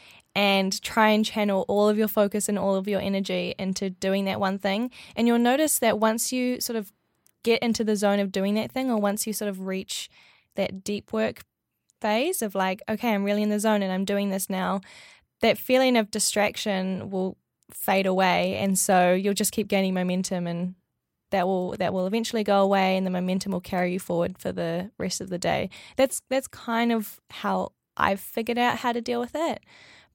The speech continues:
But, uh, yeah, it, it could be different for you. Maybe for you, you just need to, like,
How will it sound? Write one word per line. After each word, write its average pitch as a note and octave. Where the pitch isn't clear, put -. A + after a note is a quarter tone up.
But, G3
uh, F#3
yeah, G#3
it, F#3+
it A#3
could A#3
be A#3
different A3
for -
you. G3+
Maybe A#3
for B3
you, A3
you G#3
just G#3
need G3+
to, G3+
like, F3+